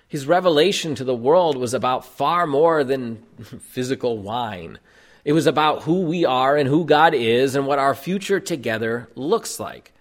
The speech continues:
We will all someday be made whole, and the world will someday be set right. That's what Jesus revealed to the world, and the sign that was turning water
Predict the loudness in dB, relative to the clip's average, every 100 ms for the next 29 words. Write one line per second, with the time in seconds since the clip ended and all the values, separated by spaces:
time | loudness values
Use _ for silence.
0 | _ _ _ _ _ _ _ -2 4 4
1 | 4 4 4 2 0 2 2 0 0 -4
2 | -6 -6 -4 -4 -4 -8 -16 _ -6 2
3 | 4 4 0 -4 -6 -4 0 0 4 6
4 | 8 6 2 -2 -4 -4 -6 -8 -10 -6
5 | -6 -6 -10 -14 -10 -10 -12 _ -14 -10
6 | -8 -10 -14 -20 _ _ _ _ _ -2
7 | 2 2 0 -2 -2 0 -2 -2 -6 -6
8 | -6 -2 -4 -6 -8 -8 0 2 4 2
9 | -2 -2 -2 -2 -2 0 0 -2 -6 -12
10 | -18 _ _ _ _ _ _ _ _ -12
11 | -6 -2 -4 -6 -14 -20 _ _ _ -14
12 | -8 -8 -8 -8 -8 -6 -6 -8